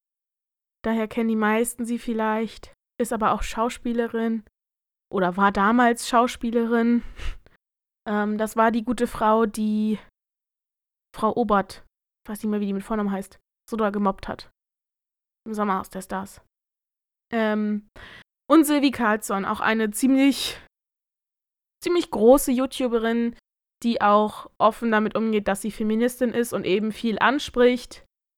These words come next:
ähm, und auf einiges aufmerksam macht. Und Sylvie Carlsson war unter anderem auch dabei, weil sie selbst schon Erfahrung mit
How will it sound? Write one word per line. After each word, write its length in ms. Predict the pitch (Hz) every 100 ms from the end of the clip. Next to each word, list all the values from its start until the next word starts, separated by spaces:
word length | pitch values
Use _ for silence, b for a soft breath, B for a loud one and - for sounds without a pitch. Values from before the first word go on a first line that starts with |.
| _ _ _ _ _ _ -
ähm, 680 | 226 220 220 214 214 220 220 _ _ _ _ _
und 120 | 240 233
auf 120 | -
einiges 360 | 226 240 220
aufmerksam 640 | - 254 294 294 294 277 262
macht. 460 | 254 285 - - _ _ _ _ _ _ _ _ - -
Und 80 | 233
Sylvie 240 | 240 262
Carlsson 420 | 254 220 233 247
war 100 | 214
unter 220 | 226 233 220
anderem 340 | 233 240 226
auch 200 | 202 220
dabei, 300 | 254 240 226
weil 180 | 220 220
sie 80 | 208
selbst 340 | 220 233 -
schon 140 | 240
Erfahrung 500 | 208 208 220 220 233
mit 240 | 220 214